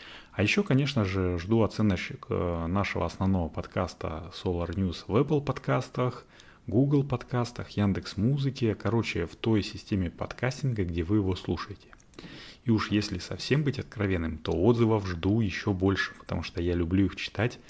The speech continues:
это всегда интересно. Э, ещё предупреждаю, что у меня на заднем фоне может быть какое-то скрежетание, потому что это у меня черепахи проснулись к ночи, <laughs> они щас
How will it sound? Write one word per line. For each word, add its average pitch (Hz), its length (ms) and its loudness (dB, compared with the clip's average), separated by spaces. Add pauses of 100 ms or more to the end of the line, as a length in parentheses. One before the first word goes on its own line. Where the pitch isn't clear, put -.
(240)
это - 180 -4
всегда 92 360 -4
интересно. 90 640 -4 (840)
Э, 90 260 2
ещё 101 460 4
предупреждаю, 101 720 4
что - 160 -2
у 98 60 4
меня 95 160 4
на 87 120 0
заднем 95 300 2
фоне 90 320 -2
может 95 480 -2
быть 95 380 -4 (180)
какое-то 95 400 -2
скрежетание, 98 680 2
потому 92 280 -2
что - 200 -4
это 87 120 -4
у 87 40 -2
меня 90 160 -2
черепахи 90 680 0 (300)
проснулись 92 720 -2
к - 80 -4
ночи, 107 460 2 (320)
<laughs> - 260 -20
они 92 380 0
щас - 420 -2